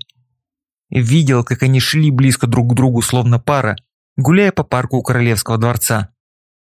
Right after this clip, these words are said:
Тогда Холли выглядел большим и сильным. Таким же он был в ту ночь, когда Прим шпионил за ними в баре «Ревность».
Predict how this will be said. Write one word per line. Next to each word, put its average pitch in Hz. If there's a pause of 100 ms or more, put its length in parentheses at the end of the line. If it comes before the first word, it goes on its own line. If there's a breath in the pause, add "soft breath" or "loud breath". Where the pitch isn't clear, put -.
(580)
Тогда 123
Холли 165
выглядел 127
большим 120
и 120
сильным. 110 (1900)
Таким 175
же 170
он 139
был 120
в -
ту 123
ночь, 147
когда 120
Прим 147
шпионил 131
за 123
ними 127
в 120
баре 120
«Ревность». 120